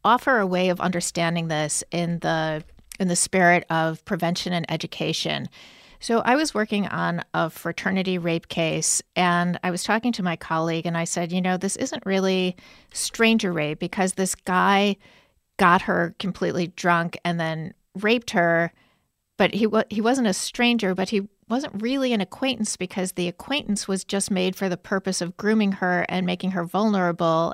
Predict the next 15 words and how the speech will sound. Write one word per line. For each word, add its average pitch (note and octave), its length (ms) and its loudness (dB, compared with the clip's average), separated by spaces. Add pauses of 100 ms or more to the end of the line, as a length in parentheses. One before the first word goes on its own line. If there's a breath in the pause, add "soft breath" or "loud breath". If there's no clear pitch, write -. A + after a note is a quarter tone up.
as F3 180 0
we F3+ 100 -2
see F#3+ 280 -2
in F3+ 160 -2
many F#3+ 240 0
fraternity F3 760 -4 (460 loud breath)
party F#3 260 6
situations F3+ 880 0
where E3+ 360 4
the F3 140 -4
guys F3 540 2
are, D#3+ 300 -2
you E3+ 80 -8
know, D#3+ 120 -6
they, E3+ 180 -6